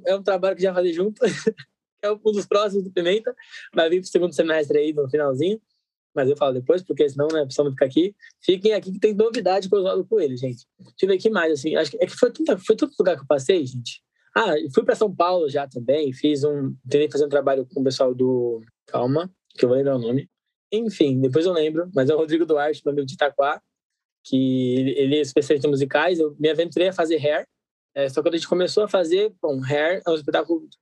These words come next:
pira na batatinha, é super legal, inclusive eu assisti ontem uma montagem da, do, da Voz em Cena, que voltou, né, lá no Gamaro, inclusive que saudade de ter plateia ao vivo, pelo, gente, que saudade, eu,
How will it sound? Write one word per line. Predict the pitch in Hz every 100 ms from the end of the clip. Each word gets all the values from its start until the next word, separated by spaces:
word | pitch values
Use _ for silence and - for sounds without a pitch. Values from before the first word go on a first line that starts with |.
| _ -
pira | 160 180
na | 180
batatinha, | 180 180 170 151 131
é |
super | 127 - 233 220
legal, | 208 160 180
inclusive | 147 165
eu | 202
assisti | - 185 - 214
ontem | 202 233 247 254 _ _ _
uma | 165
montagem | 165 165 156 151
da, | 151 151
do, | 135 131 139 131 135 135
da | 127
Voz | 139 147
em | 151
Cena, | 135 165 196
que | 147
voltou, | 143 147 - 170 208 _ _ _
né, | 143 151 _ _ _ -
lá | 139
no |
Gamaro, | 135 131 131 156 190 185 _ _ _ -
inclusive | 143 147 165 156
que | 143 185
saudade | 196 160 151 165 147
de | 143
ter | 160
plateia | 165 147 156 156
ao | 151
vivo, | 135 151 143
pelo, | 139 139
gente, | 131 143 160 131 - - _ _ _
que | - 190
saudade, | 185 175 175 143 143
eu, | 127